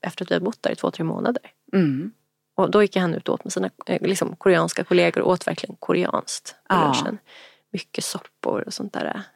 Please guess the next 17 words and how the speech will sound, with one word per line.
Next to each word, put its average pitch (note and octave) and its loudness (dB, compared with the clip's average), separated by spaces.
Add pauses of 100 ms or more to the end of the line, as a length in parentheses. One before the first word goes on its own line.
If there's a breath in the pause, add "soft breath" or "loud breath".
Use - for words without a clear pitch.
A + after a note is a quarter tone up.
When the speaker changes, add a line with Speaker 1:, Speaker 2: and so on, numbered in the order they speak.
(160)
Speaker 2:
Ja. F#3 -2
Speaker 1:
Eh, F#3 -4
mycket F3+ -4
grönsaker, F3 2
mycket F3+ -6
kött - -10
och - -2
Speaker 2:
Ja. - -2 (100)
Speaker 1:
sådär. G3+ -4 (760)
Speaker 2:
Ja, G3 2
Speaker 1:
Men F#3 2
Speaker 2:
mycket F#3+ 6
Speaker 1:
det A3+ 4
Speaker 2:
man F#3+ 4
går F3 4
på, E3 2
eh, D#3 2